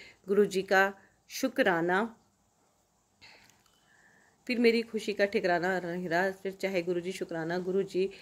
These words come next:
मैंने अपनी फ्रेंड को अपना एड्रेस सेंड किया और संगत जी, जिस दिन स्वरूप आना था, उसी दिन सुबह से गुरु जी ने मैसेज देना शुरू कर दिया,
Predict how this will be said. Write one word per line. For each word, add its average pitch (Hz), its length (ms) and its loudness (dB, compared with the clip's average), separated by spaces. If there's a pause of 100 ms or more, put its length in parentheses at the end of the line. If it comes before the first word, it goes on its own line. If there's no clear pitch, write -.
(220)
मैंने 214 160 4
अपनी 220 180 -4
फ्रेंड 175 260 -4
को 185 100 -4
अपना 180 280 -4
एड्रेस 170 320 -4
सेंड 165 260 -4
किया 170 180 -2
और 180 80 -2
संगत 165 420 -4
जी, 170 140 -2
जिस 233 340 0
दिन 196 180 0
स्वरूप 190 340 -6
आना 160 240 -6
था, 160 340 -10 (440)
उसी 226 240 0
दिन 185 300 -2 (180)
सुबह 214 280 0
से 160 200 -6
गुरु 175 220 -6
जी 175 100 -2
ने 175 80 0
मैसेज 160 360 -4
देना 160 220 -4
शुरू 151 200 -12
कर 156 120 -8
दिया, 156 260 -10